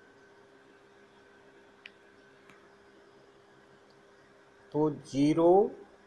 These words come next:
पॉइंट वन, तो पॉइंट से राइट हैंड साइड में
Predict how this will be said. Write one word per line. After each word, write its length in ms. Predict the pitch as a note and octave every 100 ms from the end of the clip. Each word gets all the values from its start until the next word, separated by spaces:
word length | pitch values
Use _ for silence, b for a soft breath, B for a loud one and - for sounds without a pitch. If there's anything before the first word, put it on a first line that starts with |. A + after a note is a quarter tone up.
| - -
पॉइंट 540 | C#3 D3 D3 D3 E3 F#3+ C4+ -
वन, 280 | A2+ G#2+ E2+ - - - - - - - b b b b b G#3+
तो 120 | A#3 A#3
पॉइंट 440 | D#3 D#3+ F#3 G3+ A#3
से 320 | A3+ A3+ A#3
राइट 420 | F#3 D3+ D#3 G3+ F#3
हैंड 220 | F3+ F#3
साइड 340 | F3+ E3+ E3+
में 200 | E3 F2+